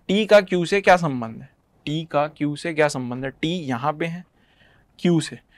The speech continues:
देखिए टी क्या हुई? ग्रैंड डॉटर हुई। दो पीढ़ी नीचे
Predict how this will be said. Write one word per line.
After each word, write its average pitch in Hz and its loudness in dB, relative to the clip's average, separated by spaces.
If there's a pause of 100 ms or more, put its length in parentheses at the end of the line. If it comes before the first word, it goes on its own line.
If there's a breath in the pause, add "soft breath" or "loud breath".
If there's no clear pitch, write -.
(140)
देखिए 151 0
टी 180 -2
क्या 196 6
हुई? 190 4
ग्रैंड 156 2
डॉटर 143 6
हुई। 127 -6 (460 soft breath)
दो 160 6 (440)
पीढ़ी 190 4
नीचे 196 2